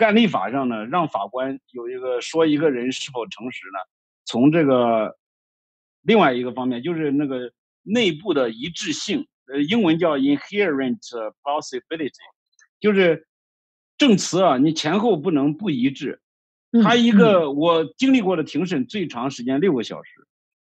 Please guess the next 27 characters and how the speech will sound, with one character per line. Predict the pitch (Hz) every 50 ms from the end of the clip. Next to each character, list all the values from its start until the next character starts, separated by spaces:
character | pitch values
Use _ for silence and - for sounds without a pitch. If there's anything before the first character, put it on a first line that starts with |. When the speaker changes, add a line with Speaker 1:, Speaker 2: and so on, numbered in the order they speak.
| _ _ -
Speaker 2:
哦。 | 160 156 151 175 - -
Speaker 1:
啊， | - 139
这 | 247 262
六 | 262 294 285 254
个 | 226 185
小 | 170 160 143 147
时 | 127 139 170 185 185
里 | 170
边， | 147 151 160 156 156 156 165
那 | 202 214
个 | 190 190 175 165 160 151 147 143 135 131 127 123 120 104 - - _ _ _ _ _ _ _ _ _
所 | - - - 220 262
有 | 254
的 | 220 196
移 | 180 190
民 | 190 196 196 202
法 | - 123 120
庭 | 120 131 151 147
在 | 185 175
美 | 156 135 120
国 | 110 127 147
都 | 156
跟 | 156 175 185 165
冷 | 127 104 101
库 | - - 180 143 107
一 | 92
样， | 90 87 80